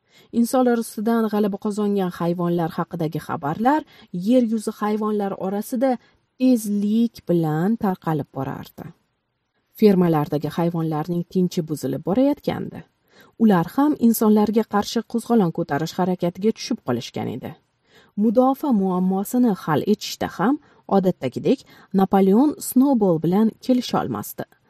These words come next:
Napoleon qurollar sotib olib, hayvonlarni qurol ishlatishga o'rgatishni muhim deb hisoblardi. Snowball esa yer yuzidagi fermalarda yashovchi hayvonlar orasida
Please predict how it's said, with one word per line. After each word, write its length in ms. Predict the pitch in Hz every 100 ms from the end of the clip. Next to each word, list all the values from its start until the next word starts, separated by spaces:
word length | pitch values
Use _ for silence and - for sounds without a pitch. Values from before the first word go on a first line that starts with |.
| _ - 190
Napoleon 500 | 190 190 185 180 226
qurollar 460 | - 277 269 170 127
sotib 340 | - 170 202 202
olib, 240 | 202 202 _ -
hayvonlarni 680 | - 233 226 226 226 226 254 - -
qurol 280 | 294 214 -
ishlatishga 600 | - 170 - - 220 214 -
o'rgatishni 600 | 208 180 170 - - 214 226 _ -
muhim 260 | 214 - 190
deb 120 | 147 -
hisoblardi. 580 | - - 123 98 - 107 - _ _ _ -
Snowball 460 | - 392 302 180 147
esa 260 | - 135 - _ _ -
yer 160 | 214 247
yuzidagi 420 | 240 233 240 233
fermalarda 580 | 254 240 240 240 233 240
yashovchi 500 | 233 - 240 - -
hayvonlar 500 | 247 247 254 247 226
orasida 460 | 208 208 208 -